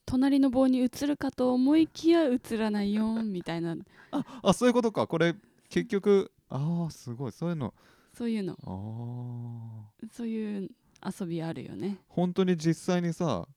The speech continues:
Speaker 2: ここをさ、この紐の上をさ、芋虫みたいに歩いてるって想像したらさ、
Speaker 1: うん。
Speaker 2: この、行きそうで、自分、自分の線から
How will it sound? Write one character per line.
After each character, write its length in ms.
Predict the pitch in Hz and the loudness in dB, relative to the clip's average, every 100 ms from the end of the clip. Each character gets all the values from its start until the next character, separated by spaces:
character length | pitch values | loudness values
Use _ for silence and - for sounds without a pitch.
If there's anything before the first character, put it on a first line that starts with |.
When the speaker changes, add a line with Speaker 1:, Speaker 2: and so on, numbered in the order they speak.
| _ | _
Speaker 2:
こ 140 | 127 | -8
こ 180 | 117 139 | -2 -2
を 40 | 131 | 0
さ、 300 | 131 98 - - | -2 -2 -4 -14
こ 120 | - | -8
の 140 | 117 117 _ _ _ | -8 -8 _ _ _
紐 400 | - - 123 131 | -14 -8 -2 -2
の 240 | 131 127 123 | 0 0 0
上 140 | 123 | 0
を 120 | 104 | 0
さ、 320 | 90 87 85 - _ _ - | -4 -6 -8 -10 _ _ -8
芋 240 | 117 127 | -4 -2
虫 280 | 143 120 101 | 0 -2 -2
み 160 | 92 90 | -6 -4
た 160 | 85 | -4
い 60 | 87 | -4
に 100 | 87 | -4
歩 260 | 85 87 95 | -2 0 -2
い 80 | |
て 140 | - 85 | -2 -8
る 80 | 85 | -8
っ 160 | - | -12
て 100 | - | -14
想 240 | - 95 87 | -8 -4 -4
像 160 | 85 | -4
し 80 | 85 | -6
た 120 | - | -6
ら 100 | 87 | -8
さ、 160 | - - - | -10 -12 -6
Speaker 1:
う 60 | |
ん。 320 | 196 180 185 233 | -4 -4 -6 -10
Speaker 2:
こ 180 | - 113 | -4 -2
の、 340 | 127 127 127 _ _ _ _ _ _ _ _ _ _ _ _ - | 0 -2 -4 _ _ _ _ _ _ _ _ _ _ _ _ -12
行 140 | 127 | -10
き 240 | - 147 143 _ _ | -6 -6 -6 _ _
そ 360 | - - 139 139 | -10 -4 0 2
う 40 | |
で、 420 | 127 131 127 123 - - _ | 2 2 2 -2 -8 -18 _
自 160 | - 120 | -2 2
分、 400 | 120 135 135 131 131 | 2 0 -2 -8 -6
自 180 | 113 | -2
分 180 | 139 165 | 0 0
の 100 | 160 | 0
線 300 | 156 165 147 120 | 0 -2 -2 -2
か 120 | 107 | 2
ら 200 | 95 | 2